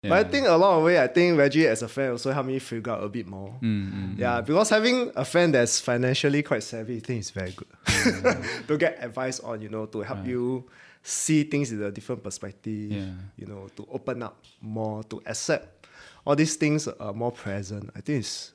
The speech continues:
Speaker 1: very important to see the reality that, you know, you still need money,
Speaker 2: Mm.
Speaker 1: but it's not everything is that one thing.
Speaker 2: Yeah, 'cause it's quite scary when you look at, look from the lens of ev-, money is everything.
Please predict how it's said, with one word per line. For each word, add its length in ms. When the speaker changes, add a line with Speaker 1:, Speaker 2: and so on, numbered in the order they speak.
Speaker 1:
very 160
important 400
to 80
see 200
the 140
reality 840
that, 260
you 120
know, 320
you 120
still 220
need 180
money, 400
Speaker 2:
Mm. 60
Speaker 1:
but 160
it's 160
not 220
everything 280
is 80
that 140
one 200
thing. 200
Speaker 2:
Yeah, 400
'cause 120
it's 80
quite 160
scary 360
when 160
you 60
look 260
at, 200
look 100
from 140
the 120
lens 340
of 200
ev-, 300
money 200
is 120
everything. 480